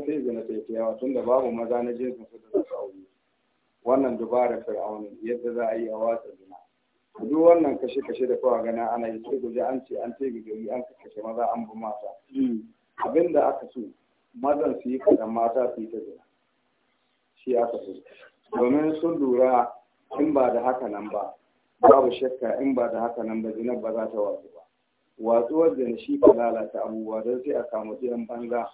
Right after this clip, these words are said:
Speaker 1: ba su da wani mutunci da suka komawa gare shi.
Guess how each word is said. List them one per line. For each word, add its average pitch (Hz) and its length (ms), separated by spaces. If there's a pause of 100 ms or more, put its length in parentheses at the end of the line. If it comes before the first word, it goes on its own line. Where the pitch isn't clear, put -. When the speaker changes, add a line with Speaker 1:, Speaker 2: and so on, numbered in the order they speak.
(420)
Speaker 1:
ba 131 340
su 135 100
da 120 100
wani 127 220
mutunci 135 560
da 110 60
suka - 240
komawa 113 520
gare 101 260
shi. - 180